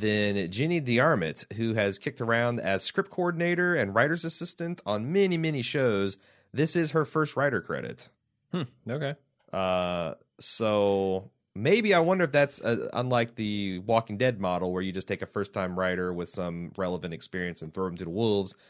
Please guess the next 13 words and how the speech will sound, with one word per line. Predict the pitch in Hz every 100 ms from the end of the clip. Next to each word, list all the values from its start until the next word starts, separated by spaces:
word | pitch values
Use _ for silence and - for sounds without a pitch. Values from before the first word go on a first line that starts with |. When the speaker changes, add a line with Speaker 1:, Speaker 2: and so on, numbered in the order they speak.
| _
Speaker 1:
I | 107
wonder | 123 131
if | 123
they | 117 110 107
intentionally | 95 90 113 104 104 98 95
kind | 87 95 92
of, | 90
like, | 90
assign | 85 - 95 92 90
these | 87 90
people | - 90 - 82
to, | - 87 82 80 80 - _ _ _ -
Speaker 2:
Yeah. | 104 95